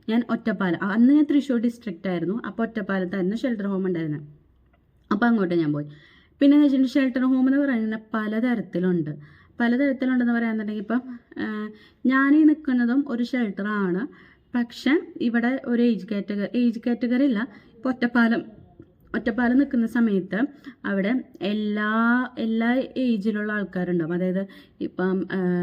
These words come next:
പ്രഗ്നന്റ് ആയ ലേഡീസുണ്ട്, ഡെലിവറി കഴിഞ്ഞ ലേഡീസുണ്ട്, അതുപോലെ തന്നെ ഇങ്ങനെ ഈ ഡൊമസ്റ്റിക് കാര്യങ്ങളായിട്ട് ഹസ്ബൻഡിൻ്റെ ഇഷ്യൂ കാരണം സ്റ്റേഷനിൽ നിന്ന് വന്ന ആൾക്കാരുണ്ട്, ഈ അവിഹിതങ്ങളായിട്ട് വന്നിക്കണ,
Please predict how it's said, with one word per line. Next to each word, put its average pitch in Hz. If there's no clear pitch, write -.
പ്രഗ്നന്റ് 202
ആയ 208
ലേഡീസുണ്ട്, 180
ഡെലിവറി 180
കഴിഞ്ഞ 196
ലേഡീസുണ്ട്, 170
അതുപോലെ 180
തന്നെ 180
ഇങ്ങനെ 175
ഈ 180
ഡൊമസ്റ്റിക് 196
കാര്യങ്ങളായിട്ട് 185
ഹസ്ബൻഡിൻ്റെ 185
ഇഷ്യൂ 185
കാരണം 185
സ്റ്റേഷനിൽ 196
നിന്ന് 196
വന്ന 196
ആൾക്കാരുണ്ട്, 170
ഈ 202
അവിഹിതങ്ങളായിട്ട് 190
വന്നിക്കണ, 185